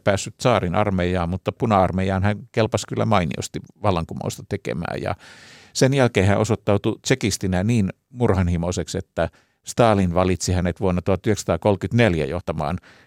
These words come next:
Leningradin bolshevikkijohtajan Sergei Kiroffin murhaa ja seuranneita puhdistuksia. Ja eikä se, että Jagoda oli ollut hänen suojelijansa, estänyt, mm, Jezhovia kiduttamasta Jagodaa itse.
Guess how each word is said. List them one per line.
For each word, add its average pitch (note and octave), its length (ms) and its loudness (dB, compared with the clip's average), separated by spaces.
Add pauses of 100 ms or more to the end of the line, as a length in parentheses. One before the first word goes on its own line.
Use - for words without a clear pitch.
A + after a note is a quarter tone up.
(120)
Leningradin E2+ 560 2
bolshevikkijohtajan E2+ 1000 -4 (180)
Sergei F#2 440 2
Kiroffin F2+ 560 0
murhaa D2+ 520 -4 (460)
ja - 140 -20
seuranneita D#2+ 540 0
puhdistuksia. - 840 -2
Ja F2+ 160 -6 (480)
eikä G#2 220 4
se, B2+ 260 4
että G#2 320 0 (100)
Jagoda A2 400 4
oli G2 140 2
ollut G#2 360 0
hänen A#2 200 2
suojelijansa, F#2 600 2
estänyt, G2+ 460 -2 (180)
mm, - 140 -8 (480)
Jezhovia A2 480 2
kiduttamasta F#2+ 680 -4
Jagodaa G#2 440 -2
itse. F2 300 -6